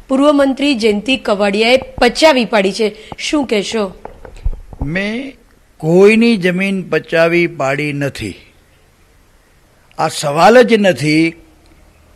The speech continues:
Speaker 2: આજે સ્પષ્ટપણે મારો જવાબ છે કે કોઈની જમીનની અંદર પચાવી પાડવાનો આમાં સવાલ છે જ નહીં.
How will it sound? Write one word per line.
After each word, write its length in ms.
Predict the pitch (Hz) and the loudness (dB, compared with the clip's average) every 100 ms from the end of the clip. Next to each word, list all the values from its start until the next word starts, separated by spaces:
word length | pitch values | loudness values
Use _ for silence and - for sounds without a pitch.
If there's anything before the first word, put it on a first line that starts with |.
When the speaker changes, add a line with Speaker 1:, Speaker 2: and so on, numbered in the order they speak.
| _ _ | _ _
Speaker 2:
આજે 280 | 135 180 208 | -2 0 2
સ્પષ્ટપણે 680 | - - 247 247 233 196 208 | 0 2 2 2 0 0 -2
મારો 300 | 190 170 190 | 0 0 0
જવાબ 340 | 160 147 156 156 | 0 2 2 2
છે 280 | - 196 | 0 -2
કે 140 | 202 196 | -2 -4
કોઈની 400 | - 147 170 180 | -4 -4 -4 -4
જમીનની 500 | 147 147 175 175 160 | -4 -4 -4 -4 -4
અંદર 240 | 160 175 | -4 -6
પચાવી 380 | 165 139 160 190 | -6 -4 -2 0
પાડવાનો 520 | 190 143 147 165 180 | -2 -4 -2 -4 -4
આમાં 220 | 139 147 | -6 -6
સવાલ 360 | 156 131 120 131 | -8 -8 -6 -6
છે 320 | 120 - 127 | -8 -10 -10
જ 120 | 107 | -10
નહીં. 220 | 98 95 | -12 -12